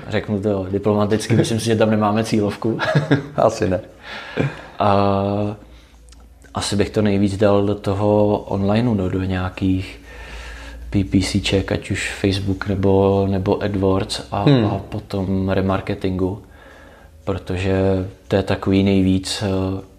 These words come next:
Speaker 1: rychlý na ten začátek. Pokud by to bylo, že by to bylo omezený a, a na začátku
Speaker 2: Hmm.
Speaker 1: potřebuješ něco
Speaker 2: Hmm.
Speaker 1: dostat, tak to je, myslím si, nejrychlejší a asi relativně nejspolehlivější, jak dostat,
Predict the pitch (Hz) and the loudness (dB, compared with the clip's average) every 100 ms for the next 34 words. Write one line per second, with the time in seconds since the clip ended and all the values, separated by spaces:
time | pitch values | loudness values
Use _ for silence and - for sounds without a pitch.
0 | - - - _ _ 107 101 - 101 98 | -20 -20 -20 _ _ -2 -2 2 2 2
1 | 98 95 92 98 95 101 98 101 95 101 | 0 -2 0 0 2 2 4 2 2 2
2 | 101 98 98 101 101 98 98 98 98 98 | 2 0 2 2 2 2 0 -2 0 0
3 | 98 98 - 101 101 - 95 92 107 101 | -2 -4 -4 -4 -6 -4 -6 -6 -12 2
4 | 147 131 117 95 95 95 - 107 107 - | 4 4 2 0 0 -2 -4 -8 -8 -12
5 | - 151 117 - 95 - 95 92 - 95 | -2 2 2 2 -2 -2 -2 -2 -4 -6
6 | - - 98 92 92 95 - 95 - 95 | -6 -6 -2 0 0 -2 -2 -4 -2 0
7 | 92 95 98 98 95 90 92 101 92 - | 2 2 0 0 2 0 0 -2 -2 -4
8 | - - - 92 - 92 190 - - - | -4 -6 -4 -6 -4 -4 -4 -12 -18 -12
9 | - 98 92 92 98 95 95 92 - 101 | 0 4 4 2 2 2 2 -2 -2 -2
10 | 95 95 92 - 101 98 - 110 - - | 2 2 2 0 -2 -4 -2 -4 -2 -2
11 | 98 | -2